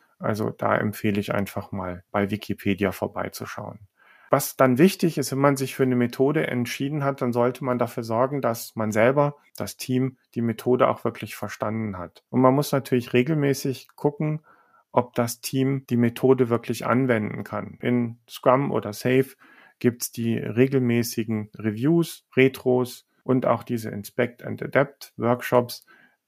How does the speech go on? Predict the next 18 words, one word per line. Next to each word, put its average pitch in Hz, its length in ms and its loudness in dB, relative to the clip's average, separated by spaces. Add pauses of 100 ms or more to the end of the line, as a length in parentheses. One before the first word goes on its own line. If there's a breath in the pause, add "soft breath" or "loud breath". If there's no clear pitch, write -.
Lassen 135 420 0
Sie 139 120 -4
die 139 120 -8
stattfinden 127 640 2
und 117 300 -2
ziehen 147 420 0
Sie 139 380 -2
die 127 140 -2
Schlüsse 143 380 2
daraus. 98 640 -6 (420 soft breath)
Und 120 180 2
dann, 156 320 6 (140)
der 117 100 2 (160)
wichtigste 123 720 -6
Punkt, 135 480 -6
glaube 120 360 0
ich, - 280 -4
ist, - 360 -6